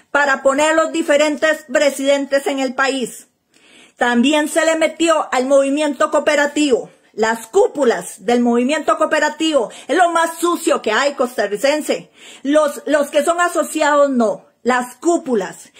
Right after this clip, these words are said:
Esas cúpulas son igual que los sindicatos. Esos son los que venden sus votos en todos los, las elecciones del país. Venden sus votos.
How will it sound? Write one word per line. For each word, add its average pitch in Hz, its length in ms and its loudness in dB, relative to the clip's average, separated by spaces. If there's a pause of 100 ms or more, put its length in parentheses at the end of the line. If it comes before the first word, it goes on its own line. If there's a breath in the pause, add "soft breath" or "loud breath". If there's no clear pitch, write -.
(160 loud breath)
Esas 269 380 -2
cúpulas 330 560 -2
son 311 340 -2
igual 277 760 0
que 254 120 -2
los 247 160 -2
sindicatos. 233 800 -4 (240 loud breath)
Esos 302 320 -2
son 330 400 0
los 262 240 0
que 262 160 0
venden 320 380 2
sus 330 180 -2
votos 294 600 -2 (260 loud breath)
en 277 280 0 (100)
todos 359 420 4 (340 loud breath)
los, 285 500 0
las 277 440 0
elecciones 294 920 0
del 247 240 -2
país. 233 520 -2 (180)
Venden 302 540 0
sus 311 200 -4
votos. 233 580 -2